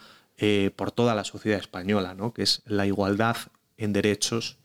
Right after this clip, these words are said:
entre hombres y mujeres. Pero el movimiento feminista ahora es otra cosa. Eh, en el movimiento feminista ahora se debate sobre la abolición de la prostitución, sobre transexualidad.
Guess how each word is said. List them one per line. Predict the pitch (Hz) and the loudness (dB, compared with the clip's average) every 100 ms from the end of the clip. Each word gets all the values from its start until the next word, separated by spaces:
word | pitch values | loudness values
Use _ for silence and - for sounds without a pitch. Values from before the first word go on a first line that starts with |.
| _ _ _ | _ _ _
entre | - 104 104 | -4 0 2
hombres | 104 120 120 | 4 4 2
y | 107 | 0
mujeres. | 92 - 101 98 - - _ _ - | -2 0 0 0 -8 -20 _ _ -2
Pero | 117 | 0
el | 120 | 2
movimiento | 127 139 151 | 2 0 -2
feminista | 156 160 147 - 160 175 - - _ _ _ | -2 0 0 2 0 0 -4 -20 _ _ _
ahora | 120 117 135 | 0 2 2
es | 156 - | 0 -4
otra | 170 101 | -4 -2
cosa. | - 151 - 101 110 - | 2 2 2 -2 -10 -10
Eh, | 101 107 | -6 0
en | 107 | 2
el | 113 | 4
movimiento | 110 110 123 139 | 4 4 4 2
feminista | 147 135 135 - | 2 2 2 2
ahora | 131 127 135 | 2 2 2
se | 117 | 2
debate | 107 113 - 143 - - - _ | 2 2 2 0 -2 -18 -20 _
sobre | - 101 95 | -2 0 0
la | 92 | 0
abolición | 92 95 95 104 | 0 -2 0 -2
de | 95 | -2
la | 95 | -4
prostitución, | - - - 101 - 123 117 117 - - - - _ | -8 -14 -14 -4 2 4 4 2 -4 -20 -20 -20 _
sobre | - 98 98 | 2 4 2
transexualidad. | 101 98 - - - 95 95 107 120 117 | 0 -2 -2 -4 -2 0 4 4 4 0